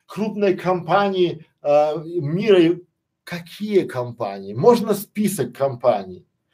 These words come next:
можно список людей, кто в этих компаниях работает. Я им позвоню, спрошу.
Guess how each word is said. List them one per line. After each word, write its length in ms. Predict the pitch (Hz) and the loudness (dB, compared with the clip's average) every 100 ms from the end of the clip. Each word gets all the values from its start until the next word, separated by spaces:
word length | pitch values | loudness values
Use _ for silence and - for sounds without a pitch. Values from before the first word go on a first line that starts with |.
| _ | _
можно 340 | 147 247 240 226 | 2 6 6 2
список 460 | - 240 226 208 | -2 2 2 2
людей, 380 | 196 208 202 269 | 2 0 0 -2
кто 140 | - 208 | 2 2
в 40 | |
этих 240 | 214 196 | 2 0
компаниях 480 | 202 196 220 214 - | 0 2 2 0 2
работает. 400 | 208 190 202 139 | 2 6 6 8
Я 120 | 180 | 6
им 100 | 214 | 6
позвоню, 280 | 214 190 226 | 4 2 2
спрошу. 800 | - 202 190 - 233 214 131 | 0 2 2 0 -2 2 2